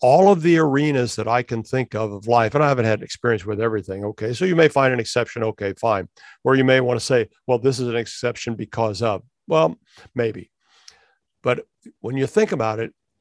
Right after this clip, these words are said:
almost all decisions are made by one person.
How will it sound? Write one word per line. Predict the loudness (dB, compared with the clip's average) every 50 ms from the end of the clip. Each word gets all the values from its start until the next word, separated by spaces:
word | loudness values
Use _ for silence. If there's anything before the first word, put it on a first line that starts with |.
| _ _ _ _ _ _ _ _ _ _ _ _ _ -20 -20 _ _ _ _ _ _ -6
almost | -2 0 2 2 2 2 0 0 -2 -4 -8
all | -4 0 0 2 2 0
decisions | 0 -2 -6 -4 -4 -6 -6 -6 -8 -14 -16 -18 -18 -18 -20 -20 _ _ _ _ _ _ _ _ _ -8
are | -8 -6
made | -4 0 0 0 0 0 0
by | -2 0 0
one | 0 0 -2 -2 -2 -4
person. | -4 -4 -4 -4 -4 -6 -18 -20 -20 -20